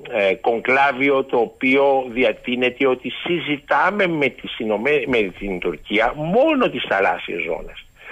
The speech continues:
Μα δεν τις συζητάμε μόνο αυτές. Δηλαδή, ε,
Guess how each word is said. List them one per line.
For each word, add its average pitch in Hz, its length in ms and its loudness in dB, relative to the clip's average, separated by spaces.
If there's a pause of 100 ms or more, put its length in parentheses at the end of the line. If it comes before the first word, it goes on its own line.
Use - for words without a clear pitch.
Μα 247 180 4
δεν 254 200 2
τις 208 160 0
συζητάμε 147 680 0
μόνο 82 300 -6
αυτές. - 380 -20 (680)
Δηλαδή, 175 460 2 (380)
ε, 165 140 0